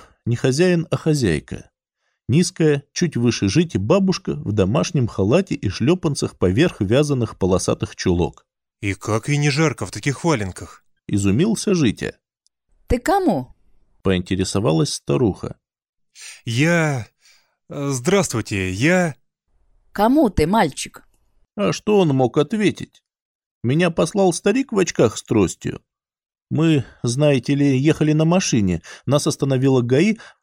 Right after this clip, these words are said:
Speaker 1: а я удрал и побежал сюда, потому что мне так сказали. Кто сказал? М, дяденька, который был за рулём, так и сказал: "Беги на улицу Дружбы, в дом номер пять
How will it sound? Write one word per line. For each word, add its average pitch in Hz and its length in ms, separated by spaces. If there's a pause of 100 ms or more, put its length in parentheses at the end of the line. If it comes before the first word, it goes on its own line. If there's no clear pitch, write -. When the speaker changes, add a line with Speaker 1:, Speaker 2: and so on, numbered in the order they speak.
Speaker 1:
а 98 100
я 170 160
удрал 107 600 (160)
и 113 60
побежал 127 480
сюда, 107 500 (200)
потому 135 300
что 120 180
мне 143 200
так 180 260
сказали. 127 760 (400)
Кто - 260
сказал? 98 560 (320)
М, 104 520
дяденька, 165 640
который 156 360
был 139 240
за 139 140
рулём, 143 500 (260)
так 214 220
и 247 60
сказал: 113 560 (120)
"Беги 131 300
на 180 140
улицу 151 400
Дружбы, 214 500 (160)
в 107 120
дом 139 260
номер 117 280
пять - 360